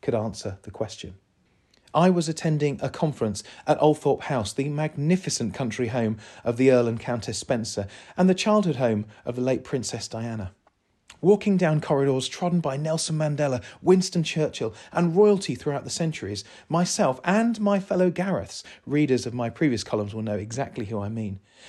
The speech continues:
were warmly welcomed by Countess Spencer, introduced informally as Karen.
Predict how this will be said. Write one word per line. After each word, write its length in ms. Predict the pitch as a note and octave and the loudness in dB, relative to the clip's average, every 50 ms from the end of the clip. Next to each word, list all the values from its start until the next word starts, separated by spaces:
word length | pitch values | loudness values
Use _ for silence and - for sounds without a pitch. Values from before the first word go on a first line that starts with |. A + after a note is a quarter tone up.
| - - | -6 0
were 120 | - D#3 D#3+ | 2 4 4
warmly 360 | E3 F#3+ F#3+ G3 G3+ G3 F#3+ | 6 4 4 4 2 2 2
welcomed 480 | E3+ E3 C3+ A#2+ - - A2 A2 G#2+ - - - - - | 2 2 2 2 0 -4 -6 -6 -8 -10 -14 -10 -4 0
by 120 | D3+ C3 | 0 0
Countess 440 | - - - E3 E3 D#3+ - D#3+ - | 0 0 -4 -2 -2 -2 -4 -6 -8
Spencer, 480 | - - - C3 G2+ E2 - - - - - - | -8 -6 -6 -6 -6 -6 -8 -10 -12 -10 -6 -4
introduced 420 | E3 D3+ D#3+ C#3+ C#3+ C#3 B2 - | -4 -2 -2 -2 -2 -4 -4 -4
informally 460 | C3 D3 C#3+ C#3+ - F3 E3+ E3 D#3 | -4 -6 -4 -2 0 0 0 2 0
as 120 | C#3 B2+ - | 0 -2 -4
Karen. 340 | - - C#3+ A2+ F2 F2 | -8 -10 -8 -8 -8 -10